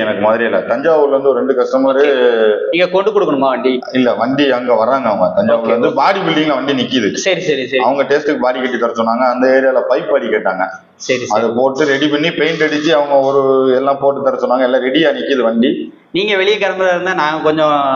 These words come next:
Speaker 2: டைம்
Speaker 1: இல்ல,
Speaker 2: எடுத்து
Speaker 1: ஒண்ணும் பிரச்சனை
Speaker 2: வந்துடலாம்.
Speaker 1: இல்ல, நீங்க யார்டுக்கு போங்க, தம்பி இருப்பான், வண்டி டீடைல் ஃபுல்லா சொல்லுவான், நீங்க எடுத்து
Speaker 2: இப்போ அந்த கஸ்டமர் பாத்துட்டு போயிருந்தாங்க, அந்த டேங்கரையும் லைட்டா
Speaker 1: இல்ல,
Speaker 2: காமிச்சிருவோம்,
Speaker 1: நீங்க
Speaker 2: எப்படி இருக்குன்னு
Speaker 1: காமிங்க,
Speaker 2: காமிச்சிடுறேன்.
Speaker 1: வண்டியை
Speaker 2: அதே
Speaker 1: காமிங்க.
Speaker 2: மாதிரி வண்டியை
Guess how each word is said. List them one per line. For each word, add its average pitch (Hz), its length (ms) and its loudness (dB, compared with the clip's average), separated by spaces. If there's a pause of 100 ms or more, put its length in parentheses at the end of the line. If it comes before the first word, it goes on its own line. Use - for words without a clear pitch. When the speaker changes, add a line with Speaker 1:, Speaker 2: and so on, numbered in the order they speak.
(460)
Speaker 2:
டைம் 143 160 -4
Speaker 1:
இல்ல, 180 100 0
Speaker 2:
எடுத்து 170 160 2
Speaker 1:
ஒண்ணும் 202 200 0
பிரச்சனை 143 200 -2
Speaker 2:
வந்துடலாம். 165 60 -4
Speaker 1:
இல்ல, 156 120 2
நீங்க 143 180 0
யார்டுக்கு 170 360 0
போங்க, 156 200 2 (160)
தம்பி 156 260 -2
இருப்பான், 151 360 0
வண்டி 143 220 -2 (140)
டீடைல் 143 320 0
ஃபுல்லா 135 180 2 (220)
சொல்லுவான், 131 380 0
நீங்க 117 180 -4
எடுத்து 110 140 -4
Speaker 2:
இப்போ 208 160 0
அந்த 180 180 -2
கஸ்டமர் 208 380 -2 (200)
பாத்துட்டு 156 240 -2
போயிருந்தாங்க, 147 300 0
அந்த 147 100 -12
டேங்கரையும் 196 480 -2
லைட்டா 156 180 -2
Speaker 1:
இல்ல, 160 60 -8
Speaker 2:
காமிச்சிருவோம், 156 420 0
Speaker 1:
நீங்க 139 120 2
Speaker 2:
எப்படி 214 160 0
இருக்குன்னு 175 280 0
Speaker 1:
காமிங்க, 170 140 0
Speaker 2:
காமிச்சிடுறேன். 131 300 -2
Speaker 1:
வண்டியை 156 180 -2
Speaker 2:
அதே 160 80 -4
Speaker 1:
காமிங்க. 220 220 0
Speaker 2:
மாதிரி 226 280 2
வண்டியை 208 200 0